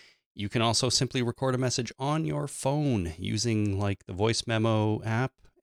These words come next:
and, uh, then send us the audio file that's created. That's a really great way to ensure the quality is good,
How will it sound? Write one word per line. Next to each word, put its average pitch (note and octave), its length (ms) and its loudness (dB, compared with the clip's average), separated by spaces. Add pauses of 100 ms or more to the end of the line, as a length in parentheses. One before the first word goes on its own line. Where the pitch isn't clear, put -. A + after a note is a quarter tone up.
and, G2 360 -4
uh, G2 160 0
then G2 160 0
send G2+ 340 -2
us G2+ 340 -2
the G2 520 -4
audio A2+ 320 -2
file D2+ 320 -2
that's F2+ 200 -8
created. E2+ 440 -4
That's F#2+ 180 -2
a G2+ 60 -2
really F2 260 0
great F2+ 280 -6
way F2+ 200 -2
to F2+ 140 -8
ensure F2+ 280 -6
the F2 160 -8
quality E2+ 560 -10
is - 140 -10
good, - 320 -10